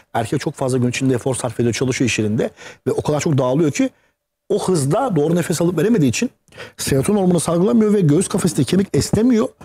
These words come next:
ve beyne doğru oksijen vermediği için de bu sefer ne oluyor? Karşı tarafın en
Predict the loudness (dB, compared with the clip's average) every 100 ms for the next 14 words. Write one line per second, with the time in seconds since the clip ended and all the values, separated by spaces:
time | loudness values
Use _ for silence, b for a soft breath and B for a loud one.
0 | B B -2 2 2 2 2 0 -2 -2
1 | 0 0 2 0 0 -2 0 0 0 2
2 | 2 2 -2 b b b _ -6 -4 -4
3 | -2 -2 -2 -4 -4 -2 0 0 -2